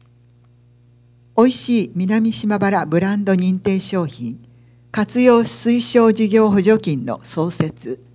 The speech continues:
おいしい南島原ブランド認定制度に認定された水商品を冠婚葬祭の返礼品として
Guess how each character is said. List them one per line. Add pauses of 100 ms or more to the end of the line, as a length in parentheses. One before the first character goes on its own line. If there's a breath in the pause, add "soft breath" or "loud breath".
(640 soft breath)
お
い
し
い
南
島
原
ブ
ラ
ン
ド
認
定
制
度
に (280)
認
定
さ
れ
た (500 soft breath)
水
商
品
を (440 soft breath)
冠
婚
葬
祭
の
返
礼
品
と
し
て